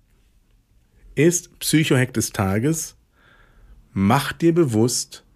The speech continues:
wenn du das Spiel weiter treibst, was du jetzt spielst, Gas geben ohne tanken, wo führt es hin?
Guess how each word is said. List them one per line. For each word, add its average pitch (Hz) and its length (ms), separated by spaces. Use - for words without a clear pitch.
wenn 113 240
du 117 80
das 101 220
Spiel 156 680
weiter 135 400
treibst, 113 400
was 110 140
du - 80
jetzt 107 260
spielst, - 680
Gas 131 400
geben 135 280
ohne 127 280
tanken, 78 640
wo 92 240
führt - 340
es - 140
hin? 117 300